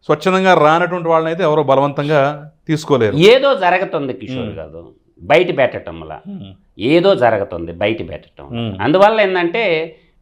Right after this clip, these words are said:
Speaker 2: అవివేకులేం కారు ప్రజలు. చాలా విజ్ఞాన కోవిదులు. ప్రజలు ఎప్పుడు ఏం చేయాలో మాకే తెలుసు.
Speaker 1: హ్మ్.
Speaker 2: ఇటువంటి అన్నీ కూడా ఏందంటే, నేను ఎప్పుడు చెప్తున్నా, నేల విడిచి స్వామి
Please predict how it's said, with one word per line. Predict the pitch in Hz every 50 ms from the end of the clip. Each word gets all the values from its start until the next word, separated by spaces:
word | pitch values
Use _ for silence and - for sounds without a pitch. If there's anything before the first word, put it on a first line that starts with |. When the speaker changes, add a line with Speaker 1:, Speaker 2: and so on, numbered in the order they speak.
| _ -
Speaker 2:
అవివేకులేం | 92 117 143 180 208 208 196 190 170 165 160 160 139
కారు | - 120 123 127 123 113
ప్రజలు. | 107 101 98 98 101 110 95 80 - - _ -
చాలా | 95 101 120 139 147
విజ్ఞాన | 143 131 127 - 131 147 151 151 143 131
కోవిదులు. | - 127 127 123 120 117 117 123 143 175
ప్రజలు | 175 175 120 120 123 120 151 151 147 147 160 165 147
ఎప్పుడు | 127 127 123 127 - 147 135
ఏం | 139 143 143
చేయాలో | 143 139 120 120 127 143
మాకే | 147 127 117 117 123 120 - 123
తెలుసు. | 110 107 101 92 - - 87
Speaker 1:
హ్మ్. | - - _ _ _ - 104
Speaker 2:
ఇటువంటి | 110 123 127 160 151 156 156 147 - 143 139 135
అన్నీ | 131 139 151 170 170
కూడా | 165 151 151 147 143
ఏందంటే, | 143 139 139 135 131 127 127 131 170 156 131 120 127 139 139 - - _ _ -
నేను | 110 127 131 127
ఎప్పుడు | - - 147 151
చెప్తున్నా, | 139 123 - - 120 117
నేల | 113 113 123 131 139 147 147
విడిచి | 135 127 123 117 - 139 123
స్వామి | - 123 113 120 120